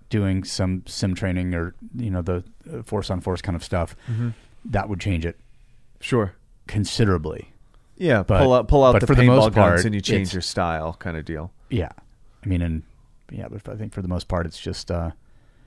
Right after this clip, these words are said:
Speaker 1: the, the value is in the, the, the requirement to focus pretty precisely
Speaker 2: Uh,
Speaker 1: and
Speaker 2: I
Speaker 1: nar-, narrowly,
Speaker 2: I might
Speaker 1: at
Speaker 2: look
Speaker 1: least.
Speaker 2: at it a little bit di-, uh, because if you take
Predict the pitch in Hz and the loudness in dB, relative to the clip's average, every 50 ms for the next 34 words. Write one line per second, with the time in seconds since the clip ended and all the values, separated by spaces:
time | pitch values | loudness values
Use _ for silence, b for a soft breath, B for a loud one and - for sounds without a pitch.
0 | _ _ _ - _ _ _ _ _ _ - - 98 - - - 92 85 104 98 | _ _ _ -20 _ _ _ _ _ _ -12 -10 -10 -10 -8 -8 -2 2 4 4
1 | 95 92 90 90 90 85 82 - - 87 80 80 78 82 78 73 - _ - - | 6 4 4 2 2 0 0 -2 -4 -4 -4 -4 -4 -4 -6 -6 -8 _ -20 -18
2 | - - 98 82 - - - 104 95 85 87 87 - - - 98 92 87 85 85 | -10 -8 -8 -8 -8 -8 -8 -8 -6 -6 -6 -6 -6 -4 -2 0 0 2 0 0
3 | 82 82 78 - - _ - - - 87 82 73 - - - - 95 87 82 - | -2 -4 -6 -8 -14 _ -14 -10 -8 -6 -8 -8 -10 -14 -8 -4 -2 -2 -2 -4
4 | 85 78 - - - - - _ _ _ _ _ _ _ _ _ _ _ _ _ | -6 -8 -8 -10 -14 -16 -18 _ _ _ _ _ _ _ _ _ _ _ _ _
5 | - _ _ _ _ _ _ - _ _ _ - - - - - 85 - - - | -20 _ _ _ _ _ _ -20 _ _ _ -20 -20 -14 -10 -10 -10 -10 -10 -12
6 | - - - - 55 - - - - - - _ _ _ _ _ _ _ _ _ | -14 -12 -12 -12 -14 -14 -14 -14 -16 -16 -18 _ _ _ _ _ _ _ _ _
7 | _ _ _ - _ - 185 202 202 202 82 82 82 - - 80 143 95 85 80 | _ _ _ -16 _ -4 -2 0 0 0 0 0 0 0 -2 -2 -2 -2 -2 -2
8 | 80 78 78 78 76 - - - - 175 196 247 277 - - 190 165 156 - 170 | -2 -4 -4 -6 -8 -10 -10 -6 -4 -2 0 0 0 0 0 2 2 2 4 4
9 | 147 131 127 - - 117 110 110 113 123 123 120 101 90 101 - - 110 104 151 | 4 6 6 4 2 0 -2 0 2 2 2 2 2 0 -2 -2 -2 -2 0 0
10 | 160 180 - 175 156 - - 165 151 165 165 180 151 - 147 123 - - | 0 0 2 2 0 2 2 2 2 2 0 0 2 2 2 2 0 -2